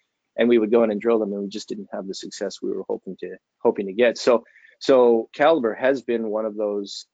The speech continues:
um, challenged equities that we've continuously, uh, advanced, but, uh, w-, but we just, uh, we just haven't had the success we had,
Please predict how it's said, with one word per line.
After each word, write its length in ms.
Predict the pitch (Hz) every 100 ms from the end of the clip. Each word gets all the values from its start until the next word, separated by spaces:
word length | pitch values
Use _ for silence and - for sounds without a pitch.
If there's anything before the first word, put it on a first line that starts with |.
| -
um, 420 | 110 101 95 92 - _ _
challenged 840 | - - 147 170 151 117 - - - _ -
equities 520 | 123 127 120 107 107 -
that 180 | 113
we've 300 | 123 123 117 - _ _ _ -
continuously, 1120 | 127 117 - 151 147 143 - 135 123 113 101 _ -
uh, 160 | 110 101
advanced, 720 | 113 104 120 139 95 - - _ _ _ _ _ _
but, 380 | 117 131 123 120 -
uh, 320 | 123 117 117
w-, 240 | 127 123
but 140 | 120 117
we 100 | 117
just, 420 | 113 117 - -
uh, 380 | 117 110 110 107
we 140 | 107 117
just 240 | 107 -
haven't 220 | 113 98
had 180 | - 101
the 80 | 98
success 480 | - 101 120 107 -
we 120 | 98
had, 180 | 92